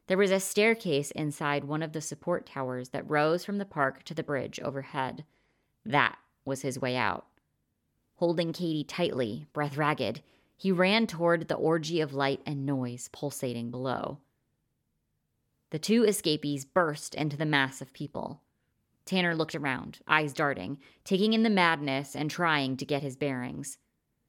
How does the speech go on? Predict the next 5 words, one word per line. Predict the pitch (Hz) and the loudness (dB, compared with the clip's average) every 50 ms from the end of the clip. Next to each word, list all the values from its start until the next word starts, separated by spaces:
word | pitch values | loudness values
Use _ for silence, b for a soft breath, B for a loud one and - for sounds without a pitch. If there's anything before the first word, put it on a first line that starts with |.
| _ _ _ _ _ - | _ _ _ _ _ -6
The | 160 | -4
sensory | - - 214 208 202 - 233 226 226 - | -2 0 0 0 2 2 4 4 4 4
assault | 156 156 - - 180 196 233 220 - | 2 2 0 0 2 2 2 0 -2
was | - 143 131 - _ 170 | -6 -10 -10 -4 _ 2
overwhelming, | 175 170 156 160 151 139 143 147 143 131 131 - - - | 2 2 2 0 -2 -2 -2 -2 -2 -4 -6 -8 -10 -12